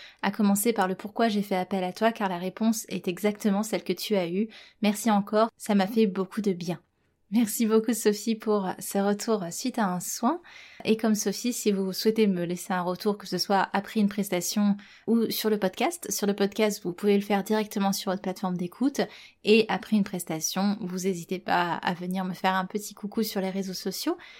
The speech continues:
C'est sur Instagram, amba point manipura. Sans plus attendre, sans plus tarder, on passe à la lecture des énergies collectives. Alors, que dire d'une pleine lune en Scorpion ?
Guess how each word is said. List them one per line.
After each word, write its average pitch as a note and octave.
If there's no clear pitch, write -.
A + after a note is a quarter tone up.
C'est -
sur G#3+
Instagram, G3+
amba G3
point -
manipura. F#3+
Sans D#4+
plus D4+
attendre, A#3+
sans G3+
plus -
tarder, A#3
on C4
passe C#4
à G3+
la G3
lecture A3
des A3+
énergies G#3
collectives. B3+
Alors, C#4
que D4
dire C4+
d'une G3+
pleine A#3+
lune C4
en G3+
Scorpion ? A3+